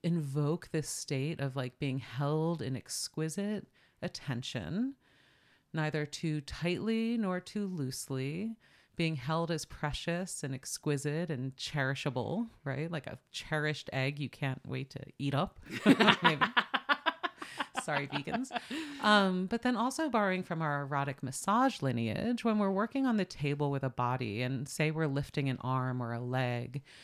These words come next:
um, when you hold one another on the massage table, you want to feel, as my great teacher Chester Maynard called it,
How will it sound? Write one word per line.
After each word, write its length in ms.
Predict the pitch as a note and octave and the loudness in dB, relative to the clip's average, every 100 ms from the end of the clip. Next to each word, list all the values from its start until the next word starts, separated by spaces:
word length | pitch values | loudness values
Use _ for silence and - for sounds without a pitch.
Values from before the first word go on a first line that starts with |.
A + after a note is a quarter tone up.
| - - - | -20 -14 -2
um, 240 | D#3 D3+ E3 | 0 2 2
when 140 | F#3 | 4
you 100 | G3 | 2
hold 560 | - - - G3+ A#3+ B3+ | 0 -4 -2 0 2 2
one 180 | A#3+ G3+ | 4 4
another 400 | E3 D3 D#3 D3 | 4 2 2 2
on 100 | C#3 | 0
the 80 | |
massage 580 | B2+ B2+ - F#3+ G3+ F#3+ | 0 -4 0 4 4 2
table, 720 | - C3+ A#2 A2 - E3+ F#3+ - - - - - - | -2 -2 -2 -4 -2 -2 -2 -6 -20 -20 -20 -20 -6
you 200 | F3 F#3+ | -2 0
want 340 | G3 G#3+ B3 | 2 4 2
to 120 | - B3+ | 0 -4
feel, 380 | - E3+ D3+ | -2 2 4
as 140 | D3 D3 | 4 2
my 220 | D3 C#3 | 2 2
great 260 | C3 C#3+ C3+ | 2 0 0
teacher 320 | D3 C#3+ C#3+ | -4 -2 -4
Chester 440 | - C#3+ - C#3 | -2 -4 -2 0
Maynard 440 | C3+ C3 C3+ B2+ - | 2 4 2 2 -2
called 300 | - A#2 B2 | -2 0 0
it, 260 | B2 B2+ | 0 -2